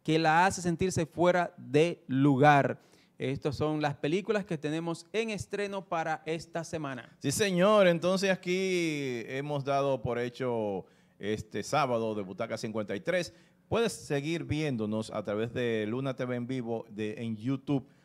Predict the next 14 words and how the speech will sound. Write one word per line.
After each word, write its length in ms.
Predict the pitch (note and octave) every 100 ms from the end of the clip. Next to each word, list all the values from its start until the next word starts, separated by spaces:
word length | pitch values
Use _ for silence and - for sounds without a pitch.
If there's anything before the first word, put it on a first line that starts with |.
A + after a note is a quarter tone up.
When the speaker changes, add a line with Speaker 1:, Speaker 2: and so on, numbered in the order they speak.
| _
Speaker 2:
donde 280 | - G2+ G2
ahí, 520 | G2+ A2 A#2 A#2 G#2+ G2+
eh, 260 | G2+ F#2
colgamos 640 | - A2 C3 E3+ C3+ B2+ - _
los 160 | G#2+ A#2
programas 640 | A2 A2 B2 A2+ G#2+ - _ _ _
a 120 | G2
nivel, 680 | G2+ G#2 G2+ G#2+ A#2+ B2 A2 -
a 120 | G2+
medida 380 | A2 B2 G3+ D#3+
que 100 | A#2+
van 240 | A#2 A#2
pasando, 520 | G#2+ - G#2+ G#2 G2+
va 100 | G2+